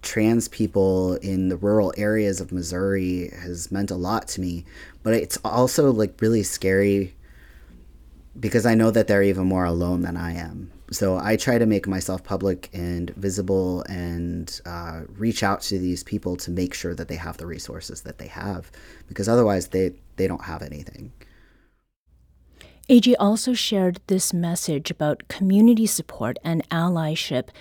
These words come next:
Speaker 2: that he's witnessed this year.
Speaker 1: The only folks who have any sense of urgency about this, in my experience,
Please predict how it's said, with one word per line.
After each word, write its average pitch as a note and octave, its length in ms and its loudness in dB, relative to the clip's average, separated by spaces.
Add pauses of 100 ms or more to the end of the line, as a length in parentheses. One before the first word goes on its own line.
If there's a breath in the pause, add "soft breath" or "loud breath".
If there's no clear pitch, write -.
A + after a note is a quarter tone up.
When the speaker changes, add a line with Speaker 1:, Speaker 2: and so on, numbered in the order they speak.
(280 loud breath)
Speaker 2:
that F#3+ 140 4
he's G3 260 0
witnessed D#3+ 680 -2
this C#3+ 280 -6
year. A2 420 -6 (840)
Speaker 1:
The G2 420 0
only C3+ 440 6
folks - 420 0
who G2+ 100 0
have F#2 280 0
any G#2+ 240 2
sense F#2 280 -4
of F2 100 -12
urgency F#2 520 -2
about E2+ 300 -4
this, - 600 -6
in F2+ 140 -4
my F#2 140 0
experience, F2 920 -4